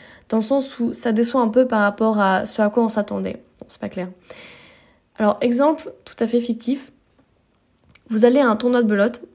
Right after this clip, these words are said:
<laughs> Je sais pas comment on joue à la belote, on n'arrive pas à prendre ça trop au sérieux.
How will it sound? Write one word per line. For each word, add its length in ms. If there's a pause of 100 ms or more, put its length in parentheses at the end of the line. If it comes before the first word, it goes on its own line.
(140)
<laughs> 240
Je 80
sais 180
pas 140
comment 220
on 60
joue 120
à 40
la 80
belote, 300
on 40
n'arrive 220
pas 100
à 40
prendre 220
ça 100
trop 240
au 60
sérieux. 380